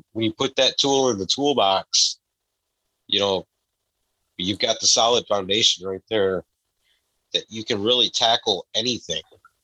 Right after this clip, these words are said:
It may not sound like it at the time, but when you are able to channel that, that mindfulness and that meditation, you know, you're able to slow things down and work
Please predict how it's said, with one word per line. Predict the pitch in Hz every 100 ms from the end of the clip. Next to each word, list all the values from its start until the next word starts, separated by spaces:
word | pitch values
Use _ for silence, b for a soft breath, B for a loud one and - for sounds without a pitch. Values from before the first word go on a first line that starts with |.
| - _ _ _ _ _ - _ _ -
It | - 104
may | 120 123
not | 120 107
sound | - 120 131
like | 123 123
it | 117
at | -
the | 85
time, | 135 139 131 104
but | 95 98 - 104
when | 104
you | 107 107 104 98 _ _ _ _ _ _ _ _ -
are | 101
able | 113 131 120 117
to | - 110 101 95 90 - _ _ _ _ -
channel | 123 117 110 101 101
that, | 98 92
that | 101 95
mindfulness | 98 101 107 - 101 101 98 90
and | 87
that | -
meditation, | 98 90 98 107 - 82 76 _ _ _ _ _ _ _ _ _ _ _
you | 92 98
know, |
you're | 92 92 101
able | 107 104 98
to |
slow | 92 - 98 98
things | - 95 87
down | - 95 101 92
and | 87
work | 92